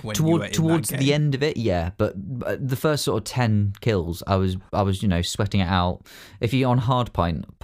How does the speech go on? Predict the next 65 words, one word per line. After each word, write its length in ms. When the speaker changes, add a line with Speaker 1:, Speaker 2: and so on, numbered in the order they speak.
Speaker 2:
hard 240
point 340
or 80
domination, 540
you 80
can 140
really 200
camp 360
that 200
top 260
quite 220
nicely. 340
Um, 160
Speaker 1:
Oh, 280
yeah, 180
I 60
do 180
love 180
that 200
top 120
Speaker 2:
yeah. 80
Speaker 1:
window 400
when 220
you 80
get 160
it 120
nice. 500
Which, 340
which 220
house 220
are 40
we 40
talking 280
about? 320
The 120
one 400
on 120
the 80
left 380
or 40
the 60
one 140
on 80
the 80
right? 200
I 120
know 200
that's 280
all 160
perspective, 580
Speaker 2:
Yeah. 220
Speaker 1:
but 40
do 60
you 100
know 160
what 160
I 40
mean? 200
Speaker 2:
I 100
know 100
what 60
you 60
mean, 180
but 100
I, 180